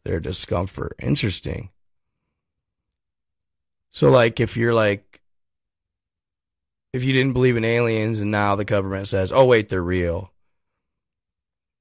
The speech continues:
you would try to rationalize it. Like, like, people who are religious would be like, "They're demons, you know? They're all demons." I see that comment so much.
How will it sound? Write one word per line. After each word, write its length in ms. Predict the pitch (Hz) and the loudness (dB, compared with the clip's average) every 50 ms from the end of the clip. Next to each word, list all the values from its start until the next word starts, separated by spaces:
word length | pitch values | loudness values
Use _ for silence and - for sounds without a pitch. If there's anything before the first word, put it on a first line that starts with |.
| _ _ _ - | _ _ _ -10
you 120 | 107 113 | -6 -4
would 120 | 107 104 | -4 -2
try 140 | - 120 110 | 0 0 0
to 80 | 101 92 | 2 2
rationalize 680 | 90 98 98 101 95 - 98 90 87 82 85 90 92 | 2 2 2 2 0 0 -2 -2 -2 -2 -2 -2 -4
it. 100 | 87 78 | -4 -4
Like, 240 | 82 90 90 - _ _ _ _ - | -4 -6 -6 -8 _ _ _ _ -4
like, 240 | 120 101 98 90 - | -2 -2 -2 -2 -4
people 240 | - 120 - 113 | -6 -4 -4 -2
who 120 | 104 104 107 | -2 0 0
are 140 | 104 98 92 | 0 0 0
religious 440 | 92 90 92 95 90 95 95 87 | -2 -4 -4 -4 -6 -6 -8 -8
would 120 | 90 87 85 | -8 -10 -8
be 120 | 87 85 | -8 -8
like, 440 | 82 82 78 78 82 - - - _ _ _ _ _ _ _ _ _ _ _ _ _ _ _ _ _ - | -6 -6 -6 -8 -10 -12 -16 -20 _ _ _ _ _ _ _ _ _ _ _ _ _ _ _ _ _ 0
"They're 120 | 147 160 | 2 4
demons, 600 | 175 208 202 208 185 170 139 113 - - - - - - _ - | 6 8 8 8 8 6 6 4 2 -2 -4 -6 -12 -20 _ -8
you 140 | 120 117 113 | -4 -2 0
know? 340 | 107 98 98 98 98 - _ _ _ _ _ _ _ _ _ _ _ _ _ _ _ _ _ - | 0 0 0 -2 -4 -6 _ _ _ _ _ _ _ _ _ _ _ _ _ _ _ _ _ 0
They're 140 | 139 156 185 | 4 6 8
all 200 | 190 180 175 156 | 10 10 8 8
demons." 640 | 156 160 156 151 139 131 117 107 - - - - - _ _ _ _ _ - | 8 6 4 4 4 2 0 0 -2 -4 -4 -8 -12 _ _ _ _ _ -2
I 80 | 131 | 0
see 180 | 123 - 156 160 | 2 4 6 8
that 160 | 143 127 - | 6 6 6
comment 300 | 131 123 120 107 104 104 | 4 2 2 2 0 -2
so 240 | - - 127 117 117 | -2 0 0 0 0
much. 460 | 113 104 95 90 85 - - - | 0 0 0 -2 -2 -6 -12 -16